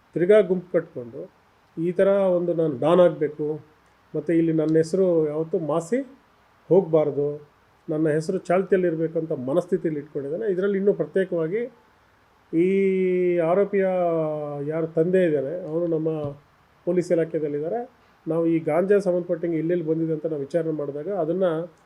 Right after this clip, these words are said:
ಅವನ ತಂದೆನೇ ಆಂಧ್ರ ಪ್ರದೇಶ ಮತ್ತು ತಮಿಳುನಾಡು ಕಡೆಯಿಂದ ತಂದು, ಈಗೆಲ್ಲ ಕೋರ್ಟ್ ಕೇಸ್‌ಗಳೆಲ್ಲ ಆಗಿರೋದ್ರಿಂದ, "ಇದನ್ನು ನೀನು ಮಾಡು" ಅಂತೇಳಿ ಅವರು ಮತ್ತು ಇನ್ನೊಬ್ಬರು ಮಾವ, ಇನ್ನೊಬ್ಬ ಮಾವ, ಆ, ಕುಟುಂಬದವರು ಇವರಿಗೆ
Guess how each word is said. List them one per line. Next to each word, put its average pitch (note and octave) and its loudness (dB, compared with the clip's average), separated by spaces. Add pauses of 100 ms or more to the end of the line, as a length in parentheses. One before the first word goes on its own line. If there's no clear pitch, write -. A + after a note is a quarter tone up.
(140)
ಅವನ C#3+ -4
ತಂದೆನೇ F#3+ -2 (520)
ಆಂಧ್ರ E3+ -2
ಪ್ರದೇಶ E3+ -4
ಮತ್ತು D#3+ -4
ತಮಿಳುನಾಡು D#3+ -2
ಕಡೆಯಿಂದ D3+ -2
ತಂದು, E3 -2
ಈಗೆಲ್ಲ D#3 -2
ಕೋರ್ಟ್ D#3+ -4
ಕೇಸ್‌ಗಳೆಲ್ಲ D3+ -4
ಆಗಿರೋದ್ರಿಂದ, C#3+ 0 (580)
"ಇದನ್ನು D#3+ 0
ನೀನು D3+ -2
ಮಾಡು" F#3 4
ಅಂತೇಳಿ G3 0
ಅವರು F3+ 2
ಮತ್ತು F3 -4
ಇನ್ನೊಬ್ಬರು D#3 0
ಮಾವ, C#3+ 2 (300)
ಇನ್ನೊಬ್ಬ D3 -2 (640)
ಮಾವ, E3+ 0
ಆ, D3 -6
ಕುಟುಂಬದವರು E3 0 (440)
ಇವರಿಗೆ D#3 0